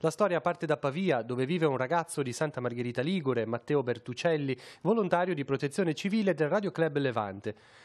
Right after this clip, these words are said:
Guardando le foto della tendopoli di Pieve Torina, nel Maceratese, si chiede come poter aiutare i tanti bimbi che passeranno il Natale fuori di casa.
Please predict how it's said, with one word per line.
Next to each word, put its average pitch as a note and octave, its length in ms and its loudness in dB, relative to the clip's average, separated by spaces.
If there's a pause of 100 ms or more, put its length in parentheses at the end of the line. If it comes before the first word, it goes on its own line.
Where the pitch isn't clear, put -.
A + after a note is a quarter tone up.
Guardando F#3 400 2
le D#3 100 2
foto F#3 260 0
della C#3 200 2
tendopoli C#3+ 500 0
di A#2+ 140 -4
Pieve D3+ 320 0
Torina, C#3+ 420 0
nel C3+ 160 -4
Maceratese, C#3 720 0 (240)
si - 160 -2
chiede F#3 260 2
come D#3+ 200 0
poter E3 260 2
aiutare D3+ 400 2
i A#2+ 80 -4
tanti D#3+ 280 -2
bimbi E3 340 0
che E3 140 0
passeranno F#3+ 440 0
il E3+ 80 2
Natale D#3+ 380 0
fuori D3+ 240 0
di B2 80 -10
casa. G2 420 -4